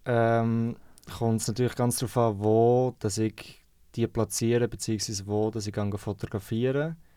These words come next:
Äh, und zum Beispiel eine Serie, die ich gemacht habe, ist, dass ich an, äh, Orten her bin, wo es nicht mehr weitergeht. Also an Sackgassen,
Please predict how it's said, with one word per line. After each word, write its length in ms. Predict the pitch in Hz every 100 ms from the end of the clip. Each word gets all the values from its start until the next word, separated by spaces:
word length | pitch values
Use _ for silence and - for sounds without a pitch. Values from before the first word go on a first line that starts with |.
| _ - _ _ _ -
Äh, 440 | 110 107 110 110 107
und 260 | 127 110
zum 100 | 110
Beispiel 300 | 117 - 120
eine 240 | 107 110 120
Serie, 400 | 120 113 117 110
die 180 | 107
ich 60 | 104
gemacht 420 | - 107 107 -
habe, 160 | 113 107
ist, 300 | 107 - -
dass 180 | 95 104
ich 400 | 104 101 101 101 _ _ - - - -
an, 420 | 104 98 98 95 - _ - - _ _ -
äh, 320 | 107 101 98
Orten 400 | - 110 113 107
her 200 | 110 107
bin, 420 | 104 110 110 117 104
wo 80 |
es 100 | 104
nicht 160 | 113 104
mehr 80 | 110
weitergeht. 520 | - 110 98 90 -
Also 180 | 101 101
an 100 | 98
Sackgassen, 960 | - 107 - - 117 123 - 139 135